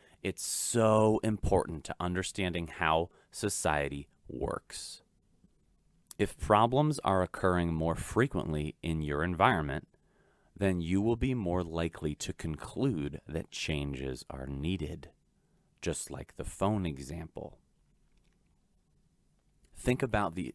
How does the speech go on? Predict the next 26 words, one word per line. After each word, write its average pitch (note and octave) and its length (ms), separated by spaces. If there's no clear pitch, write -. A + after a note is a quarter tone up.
the E2+ 120
city D2 340
for C#2+ 240
a C#2+ 40
minute. C#2+ 280
Cars G2 320
broken E2+ 360
into, D2 480
murder, D2 580
rape, D#2 500
all F#2 220
occur E2+ 300
more D2+ 160
frequently. D#2+ 720
We G#2+ 260
as F2+ 220
people - 600
are F2 120
subject G#2 720
to - 100
the E2 180
environment E2+ 920
that - 180
we D#2 160
are D2 220
in. D2 360